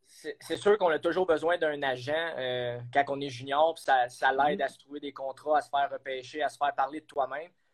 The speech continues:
Speaker 1: Euh, mais une semaine ou une semaine et demie avant que je signe mon premier contrat, euh, dans la Ligue nationale, j'avais même pas d'agent encore. Euh, j'en voulais pas. Au début, je voulais jouer au hockey juste pour me rendre universitaire, faire payer mon école. Euh, fait que pour moi, c'est, c'est,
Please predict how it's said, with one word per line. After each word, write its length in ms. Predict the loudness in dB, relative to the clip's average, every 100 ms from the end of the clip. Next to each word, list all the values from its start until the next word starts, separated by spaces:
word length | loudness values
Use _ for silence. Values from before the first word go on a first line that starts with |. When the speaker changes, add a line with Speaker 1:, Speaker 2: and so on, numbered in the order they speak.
| _ _ -6
Speaker 1:
Euh, 280 | -2 -2 -4
mais 320 | -6 -6 -6
une 200 | -6 -6
semaine 440 | -6 2 6 6 6
ou 220 | 2 0
une 120 | 0
semaine 240 | 0 0 0
et 60 |
demie 220 | 0 2 4
avant 240 | 4 2
que 120 | 0
je 60 | -4
signe 180 | -2 0
mon 120 | 2
premier 280 | 2 0 2
contrat, 520 | 2 0 -2 -4 -4 _ -4
euh, 140 | -2 2
dans 120 | 2
la 40 |
Ligue 100 | 2
nationale, 400 | -2 -2 2 2
j'avais 220 | 2 -2
même 180 | -2 -2
pas 120 | 0
d'agent 340 | 2 2 0 -2
encore. 300 | 0 -2 -2 _ _ _ _ _ -4
Euh, 480 | 0 2 2 2 -2
j'en 300 | 0 2 2
voulais 300 | 0 0 0
pas. 340 | 2 2 4 2
Au 80 | -2
début, 220 | -4 -8
je 80 | -2
voulais 160 | 0 0
jouer 140 | 0
au 180 | 4 4
hockey 200 | 2 -6
juste 180 | -8 -8
pour 100 | -4
me 80 |
rendre 240 | 0 -2 -2
universitaire, 640 | -4 -4 -4 0 2 2
faire 160 | 2 -2
payer 240 | -2 -4
mon 140 | -4 -6
école. 400 | -2 4 4 2 _ _ -6
Euh, 260 | 0 2 2
fait 180 | 2 -2
que 60 |
pour 160 | -2 -2
moi, 180 | 2 2
c'est, 160 | 0
c'est, 180 | -16 -16